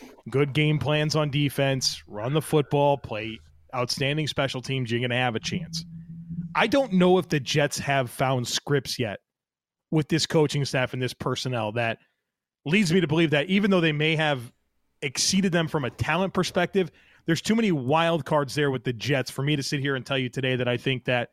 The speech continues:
the Jets are gonna be the third place team in the A F C East. I think it can happen, but I, I have a little bit more comfort based on the Patriots and what I've known about this,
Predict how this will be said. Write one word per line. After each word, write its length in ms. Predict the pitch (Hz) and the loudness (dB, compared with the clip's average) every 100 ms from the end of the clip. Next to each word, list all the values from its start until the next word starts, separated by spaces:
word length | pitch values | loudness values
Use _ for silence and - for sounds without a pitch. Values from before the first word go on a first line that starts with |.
| _ _ _ _ _ - | _ _ _ _ _ -4
the 80 | 135 | -2
Jets 340 | 113 147 - | 2 2 2
are 60 | 135 | 0
gonna 140 | 131 | 2
be 80 | 123 | 0
the 80 | 110 | -2
third 320 | - 131 117 | 0 0 0
place 240 | 120 117 | -2 -4
team 180 | - 120 | -4 -6
in 60 | 107 | -4
the 140 | 101 | -4
A 40 | 92 | -6
F 80 | |
C 140 | - - | -8 -12
East. 260 | - - _ _ _ _ - | -14 -18 _ _ _ _ -2
I 100 | 160 | 2
think 160 | 185 165 | 4 2
it 100 | - | 2
can 220 | 170 156 | 2 2
happen, 440 | 147 139 113 90 - _ _ _ _ - | 2 0 -2 -8 -12 _ _ _ _ -2
but 140 | 139 | 0
I, 240 | 127 135 | 2 2
I 20 | 151 | 4
have 160 | 151 | 2
a 40 | 135 | 0
little 280 | 131 160 151 | 0 2 2
bit 80 | |
more 160 | 143 135 | 0 -2
comfort 520 | 135 147 127 127 117 _ - | 0 -2 -2 -2 -4 _ -4
based 300 | 147 123 139 | -2 -2 -2
on 360 | 127 120 107 - 151 151 _ - _ _ | 0 -2 -4 -10 -20 -20 _ -20 _ _
the 80 | - | -4
Patriots 540 | 131 139 127 127 123 123 | 0 0 0 -2 -2 -4
and 100 | 123 | -2
what 120 | 123 | -2
I've 140 | 113 | -2
known 240 | 123 131 123 | 0 0 0
about 240 | 117 113 | -2 -2
this, 300 | 120 113 - | -4 -4 -8